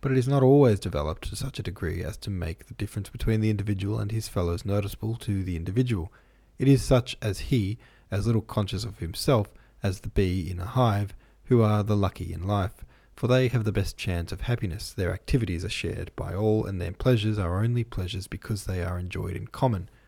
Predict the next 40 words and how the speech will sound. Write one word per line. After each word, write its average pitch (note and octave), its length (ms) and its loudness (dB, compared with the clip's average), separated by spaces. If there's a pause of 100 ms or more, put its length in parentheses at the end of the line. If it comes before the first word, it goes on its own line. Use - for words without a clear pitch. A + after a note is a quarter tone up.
(640)
You D#3 80 6
will C3 80 8
see A#2 240 4
them F2+ 160 -2
on E2+ 160 -6
Whit G2 220 -6
Monday G2+ 480 2
dancing F#2+ 440 -2
on F#2 140 -2
Hampstead F2+ 520 -4
Heath, B2+ 340 0 (800)
shouting A2+ 580 2
at A2+ 80 -4
a G2+ 40 -2
football A2+ 320 0
match, - 640 -4 (340)
or B2+ 280 4
from A2 180 -2
club F#2+ 320 -2
windows G2+ 340 0
in F2 140 -6
Pall D#2+ 300 -4
Mall, G#2 360 4 (320)
cheering A2 680 0
a G#2+ 140 -8
royal G2 340 -2
procession. A2 600 -4 (360)
It B2+ 100 2
is A2+ 60 0
because A#2+ 360 0
of G2+ 160 -2
them G#2 320 2
that F2+ 200 -4
man F#2+ 360 0
has G2 160 -8
been F#2 160 -8
called F2 340 -8
a - 60 -12
social F2 480 -6
animal. F2+ 400 -6